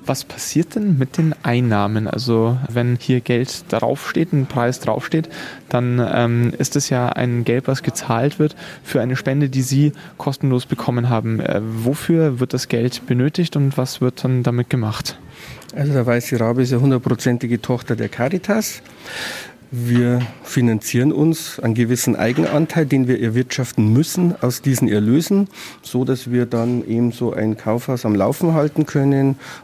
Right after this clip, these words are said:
Speaker 2: oder auch, dass wir mit den Menschen, für die Menschen, äh, diese Arbeitsgelegenheiten, die wir schaffen, auch schaffen können.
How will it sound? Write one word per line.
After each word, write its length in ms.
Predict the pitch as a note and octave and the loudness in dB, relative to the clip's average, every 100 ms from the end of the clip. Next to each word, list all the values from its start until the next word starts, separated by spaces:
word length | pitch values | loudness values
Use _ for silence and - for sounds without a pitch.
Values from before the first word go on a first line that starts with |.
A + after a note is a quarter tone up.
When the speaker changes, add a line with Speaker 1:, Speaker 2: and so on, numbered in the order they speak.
| - | -4
Speaker 2:
oder 340 | A#2 B2+ F#2+ | 0 2 2
auch, 180 | A#2 - | 0 -2
dass 300 | - A#2+ B2 | -4 -4 0
wir 300 | A#2+ A#2+ A#2+ A2 - - - - - - | 0 2 0 -6 -18 -20 -20 -20 -20 -8
mit 240 | B2+ C3 | -4 -2
den 120 | C3+ B2 | 2 2
Menschen, 320 | A#2+ A#2+ A#2 | 2 0 -2
für 160 | C3+ | 0
die 120 | B2+ B2 | 2 4
Menschen, 540 | A#2 A#2+ B2+ A#2+ A#2 A#2 | 4 2 2 2 0 -4
äh, 280 | - G#2 G#2+ A2 - - - - - | -2 0 0 -2 -10 -20 -20 -20 -8
diese 340 | A#2+ A#2+ A2+ - | -4 0 2 2
Arbeitsgelegenheiten, 880 | A2+ B2 - A#2+ A#2+ A#2+ A2+ A2+ A#2+ | 0 -2 0 2 2 2 2 2 2
die 100 | A#2 | 2
wir 120 | A2+ | 0
schaffen, 340 | - G#2 - | 0 -2 -2
auch 160 | - A2+ | -2 -2
schaffen 340 | - A#2 - | -4 -4 -2
können. 400 | - G#2+ A2 A2 | -2 0 0 -2